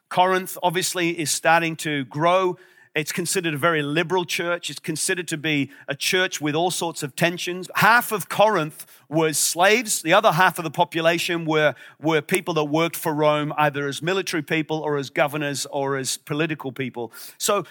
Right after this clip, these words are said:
Corinth was an interesting city. It was a trade city, and it was a city that was very liberal. They had temple prostitution. You had all sorts of occultism. You had all sorts of expression of people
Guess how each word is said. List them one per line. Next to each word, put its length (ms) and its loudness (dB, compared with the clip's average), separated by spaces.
Corinth 380 2
was 160 -2
an 80 0
interesting 480 -2
city. 400 -6
It 80 -4
was 120 -2
a 40 0
trade 400 4
city, 400 0
and 120 4
it 80 -2
was 140 -4
a 60 -4
city 440 0
that 280 2
was 180 -4
very 500 4
liberal. 500 0
They 120 0
had 200 0
temple 340 -2
prostitution. 840 -4
You 100 0
had 160 2
all 200 0
sorts 320 -4
of 80 -6
occultism. 640 -4
You 80 2
had 140 2
all 260 4
sorts 320 -2
of 80 -6
expression 640 -2
of 160 0
people 440 -2